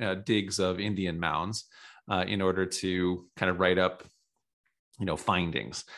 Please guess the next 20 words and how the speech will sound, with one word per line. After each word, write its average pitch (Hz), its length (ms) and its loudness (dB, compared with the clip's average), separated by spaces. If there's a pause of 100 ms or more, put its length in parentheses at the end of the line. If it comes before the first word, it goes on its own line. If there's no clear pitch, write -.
(220)
And, 107 400 2 (100)
um, 90 420 2 (340)
and 135 120 2
the 143 60 4
reality 170 380 8
is, 107 220 4
is 101 160 -4
that, 95 340 0 (100)
uh, 90 400 2
so - 140 -4
there 101 140 4
was 107 640 2
just - 360 -6
giant 151 520 2
earthworks 92 720 0
everywhere 87 580 4
from, 85 540 -2 (460)
uh, 82 240 0
medieval 92 600 0
and 85 340 -2